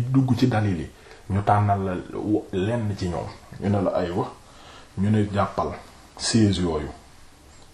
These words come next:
Al imaam Al Hasanul Basri. Allahu akbar, mu màgg mi. Al imaam Al Hasanul Basri. Un.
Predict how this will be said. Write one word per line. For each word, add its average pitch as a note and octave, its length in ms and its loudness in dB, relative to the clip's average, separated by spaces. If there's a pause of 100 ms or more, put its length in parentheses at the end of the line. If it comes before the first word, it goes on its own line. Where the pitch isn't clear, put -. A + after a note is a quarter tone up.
(720)
Al G#2+ 240 2
imaam G#2+ 420 2 (300)
Al G2+ 160 -2
Hasanul F#2 520 0
Basri. D#2 440 -2 (680)
Allahu D#2 400 0
akbar, - 380 -8
mu D#2 180 -8
màgg - 300 -4
mi. - 80 -10 (3000)
Al G#2+ 220 -2
imaam A2+ 280 -2
Al - 160 0
Hasanul G2+ 540 -2
Basri. - 340 -6 (2250)
Un. G#2+ 160 4